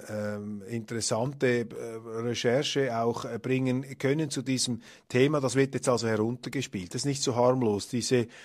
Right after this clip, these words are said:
ähm, Dissertation, die da, ähm, äh, von dem Plagiatsjäger Stefan Weber ins Visier genommen worden ist. Also der Robert Habeck und seine Verteidiger machen sich das zu leicht. Unsere Leute,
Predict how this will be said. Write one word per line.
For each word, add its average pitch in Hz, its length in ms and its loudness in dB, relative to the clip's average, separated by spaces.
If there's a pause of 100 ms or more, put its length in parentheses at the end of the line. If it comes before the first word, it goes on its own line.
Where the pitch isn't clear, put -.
(200)
ähm, 120 440 0
Dissertation, 123 920 4 (880)
die 135 100 0
da, 117 380 4
ähm, 113 320 -2 (320)
äh, 131 180 -10
von 120 220 -2
dem 117 340 0
Plagiatsjäger 117 840 0
Stefan 113 480 -2
Weber 123 320 2 (180)
ins 120 220 -4
Visier 120 320 -2
genommen 139 420 2
worden 131 360 4
ist. 123 260 0
Also 113 240 -2
der 110 160 2
Robert 120 320 2
Habeck 123 480 0
und 110 120 -6
seine 113 240 2
Verteidiger 113 560 -2
machen 113 300 -4
sich 101 180 -10
das 110 240 -2
zu 104 140 -6
leicht. 123 360 -4
Unsere 135 280 -2
Leute, 117 400 2